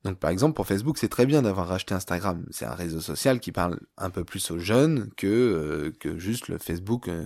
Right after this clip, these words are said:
on va dire, le Facebook classique. Mais ils peuvent pas se contenter uniquement d'Instagram. Et c'est aussi pour ça, je pense, qu'ils essaient de faire une messagerie centralisée, et cetera, pour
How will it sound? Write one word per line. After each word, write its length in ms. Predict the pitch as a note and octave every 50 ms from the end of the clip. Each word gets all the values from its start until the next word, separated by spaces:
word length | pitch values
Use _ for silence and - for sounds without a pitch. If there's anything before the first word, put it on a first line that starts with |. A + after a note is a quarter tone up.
| E2+ -
on 80 | D#2
va 80 | D#2 D#2
dire, 240 | F2 A2 A#2 G2+ F#2
le 140 | - -
Facebook 420 | - - D#2 E2 F2+ G2+ A2+ G#2 _ -
classique. 480 | - - A2 G#2 - - F#2+ - - - _ - - - - - - - - - - - _ _ _ _ -
Mais 300 | - F#2 G#2+ B2+ C#3 C#3
ils 100 | B2 G#2
peuvent 200 | - F2 F2+ -
pas 140 | - C3 A#2+
se 100 | - -
contenter 540 | - G#2 G2 - - D#2 - - C3+ C3+ C3+ -
uniquement 440 | A#2+ A2 A2+ G#2+ G2+ - G#2 G2+
d'Instagram. 560 | G2+ F#2+ F2 - - G2+ G2 F#2 G#2 F2 D2 A#1
Et 260 | - - D2 D2+ G#1+ -
c'est 220 | - - - - -
aussi 360 | - F2 F2+ - - G2+ G2+
pour 180 | - - - -
ça, 180 | - G#2+ G#2
je 100 | F#2+ -
pense, 260 | - - A2+ B2+ A#2+
qu'ils 200 | - F#2+ F2 D#2+
essaient 200 | E2 - - -
de 100 | F#2 F#2
faire 160 | F2 - - F2+
une 80 | F2+
messagerie 480 | F2 F2 F2 - F2+ E2+ E2+ F2+ F#2 F2+
centralisée, 520 | - - - - - C#2+ D#2+ D#2+ D#2+ D#2+ -
et 40 |
cetera, 380 | - - - E2 F2+ G#2+ B2+ C3+
pour 240 | - A2 G#2 G2+